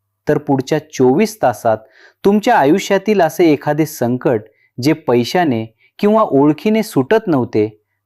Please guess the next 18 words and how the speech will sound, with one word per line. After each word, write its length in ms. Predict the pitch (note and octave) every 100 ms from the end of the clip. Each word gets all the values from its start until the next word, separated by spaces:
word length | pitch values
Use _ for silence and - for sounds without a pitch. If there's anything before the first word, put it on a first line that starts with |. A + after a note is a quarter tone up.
| -
ते 60 | F3+
चमत्कारासारखे 1120 | - C#3 B2+ E3+ - F3+ F3+ - A#2+ A#2+ C#3
नाहीसे 480 | B2+ G2 A2 - A#2
होते. 420 | G2 - G2+ _ _ _ _ _ _ _ - _
नंतर 340 | E3 G3 G#3+ B3
तुम्हाला 360 | A3 G#3 G#3+
जाणीव 420 | G#3 C3 B2 D#3+ G#3
होते 560 | C#3 - A2 G#2+ _ _ _ -
की 80 | F3
ते 160 | A3
कुरवपूरचे 800 | G#3+ - C#3 F#3 F#3+ G3+ G3 G#3+
स्वामी 460 | - - A2 C3 F3+
होते, 460 | G#2+ - G2 - _ _ _ _ _ _ A#2
जे 100 | C#3
फक्त 360 | C#3+ C#3 - D#3+
माझी 460 | C#3+ C3 B2+ C#3 C#3+ _ -
दानत 420 | G#2+ A2+ A#2+ G3+ G3+
तपासायला 640 | C3 B2+ A#2+ B2 A2 G2+